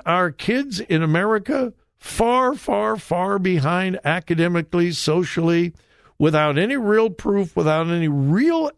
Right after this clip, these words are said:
evidence that shutting down the schools would help anybody.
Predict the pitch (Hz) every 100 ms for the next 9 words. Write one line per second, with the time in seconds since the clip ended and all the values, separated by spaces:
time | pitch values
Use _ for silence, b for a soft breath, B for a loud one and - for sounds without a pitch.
0 | - 220 269 247 180 131 127 156 - 165
1 | 170 - - 143 185 220 196 185 202 196
2 | 214 - 165 185 180 180 165 135 160 262
3 | 339 339 214 139 110